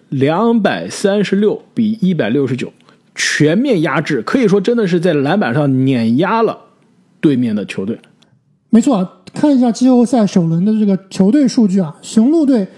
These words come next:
Speaker 2: 场均五十九个篮板，远远高于排名第二尼克斯场均四十六个篮板。那反观篮网这边啊，篮网是第一轮里面篮板球场均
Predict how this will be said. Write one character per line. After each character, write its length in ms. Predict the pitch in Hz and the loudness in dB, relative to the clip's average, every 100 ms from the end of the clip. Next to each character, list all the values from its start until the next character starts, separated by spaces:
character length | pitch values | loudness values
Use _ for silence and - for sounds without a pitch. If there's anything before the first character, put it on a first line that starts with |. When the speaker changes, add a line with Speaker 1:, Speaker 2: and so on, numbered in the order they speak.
| - _ | -20 _
Speaker 2:
场 300 | - 202 196 | 0 2 2
均 240 | 294 320 | 2 2
五 260 | 233 185 175 | 2 2 2
十 160 | 311 | 0
九 160 | 294 202 | 2 2
个 80 | 190 | 2
篮 240 | 175 220 | 0 0
板， 160 | 214 180 | 0 2
远 160 | 190 | 2
远 320 | 294 311 190 170 _ _ _ | 2 0 0 -2 _ _ _
高 280 | 254 277 285 | 0 2 2
于 180 | 202 202 - | 0 -2 -4
排 100 | - | 0
名 200 | 214 226 | 2 2
第 80 | 226 | 2
二 160 | 226 185 | 2 2
尼 100 | 185 | 2
克 140 | 208 | 0
斯 160 | - 214 | 0 -2
场 200 | 180 165 | -2 0
均 220 | 196 208 - _ | 0 -2 -6 _
四 200 | - 302 | -6 0
十 100 | 247 | 2
六 140 | 302 | 2
个 80 | 214 | 0
篮 200 | 165 165 | 0 -2
板。 120 | 160 - _ _ 254 | -4 -10 _ _ -2
那 80 | |
反 300 | 247 226 190 | 0 2 2
观 240 | 196 262 254 | 2 2 2
篮 180 | 202 302 | 2 2
网 160 | 214 | 2
这 120 | 170 | 2
边 180 | 180 180 | 2 0
啊， 160 | 165 - _ _ _ - | -2 -6 _ _ _ -2
篮 200 | 214 320 | 0 2
网 200 | 226 180 | 0 0
是 200 | 240 196 _ _ _ _ _ - | 0 -2 _ _ _ _ _ 0
第 120 | 277 | 2
一 80 | 285 | 4
轮 220 | 214 226 | 2 2
里 80 | 175 | 0
面 240 | 165 170 - _ _ _ | -2 -4 -6 _ _ _
篮 180 | 214 220 | 0 2
板 180 | 247 175 | 2 0
球 240 | 175 175 | 0 0
场 320 | 202 - 165 160 | 0 -4 -4 0
均 240 | 208 | -2